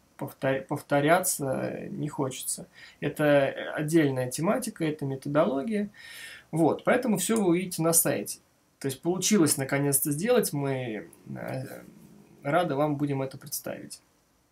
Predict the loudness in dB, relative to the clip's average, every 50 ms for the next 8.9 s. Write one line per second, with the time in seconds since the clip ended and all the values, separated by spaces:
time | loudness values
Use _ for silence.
0 | _ _ -12 -8 -4 -2 -2 -2 0 0 0 2 2 2 2 4 2 2 2 2
1 | 0 0 2 2 2 2 2 2 0 0 -2 -4 -6 -8 -10 -14 -20 -20 -20 -20
2 | _ _ -8 -6 -2 -2 0 2 2 2 0 0 -4 -4 -4 -4 0 2 2 2
3 | 2 2 2 2 0 0 0 0 2 4 4 6 8 8 8 6 4 0 -2 -4
4 | -2 0 2 2 4 6 6 6 6 4 2 -4 -8 -12 -14 _ -4 -2 0 0
5 | 0 2 2 0 0 2 2 0 0 2 0 0 0 2 0 0 0 0 0 0
6 | 0 0 -2 -2 -2 -2 -2 -2 0 0 0 0 0 0 0 0 0 -2 -4 -6
7 | -12 -16 -20 -20 -20 -8 -4 -2 2 6 8 10 10 10 8 6 4 0 -2 -4
8 | -4 -6 -8 -10 _ -4 -2 2 2 4 4 2 2 0 -2 -4 -6